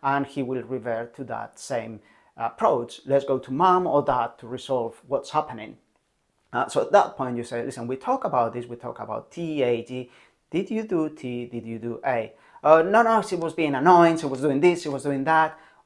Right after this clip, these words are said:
Whatever, it doesn't matter. "Okay, go and tell them. And if she doesn't stop or he doesn't stop, then you come and tell me."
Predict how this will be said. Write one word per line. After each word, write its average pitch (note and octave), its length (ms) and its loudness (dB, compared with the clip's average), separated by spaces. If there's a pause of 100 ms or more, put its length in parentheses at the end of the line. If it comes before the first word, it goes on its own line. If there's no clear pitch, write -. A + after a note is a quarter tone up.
Whatever, E4 420 2
it G#3+ 80 -2
doesn't A#3+ 220 -4
matter. C4 240 -6
"Okay, D3 300 -6 (280)
go A2 220 -2
and D#3 120 -4
tell C#4 200 -8
them. - 140 -10 (760)
And B2 180 -4
if - 220 -14 (380)
she - 180 0
doesn't D#3+ 340 0
stop A#2 280 -4
or - 140 -18
he A3+ 160 -2
doesn't A#2+ 400 -4
stop, A#2 580 -4 (340)
then D3 240 2
you E3 120 -2
come A#2 260 -8
and B2+ 160 -10
tell B2+ 160 -4
me." G2 200 -16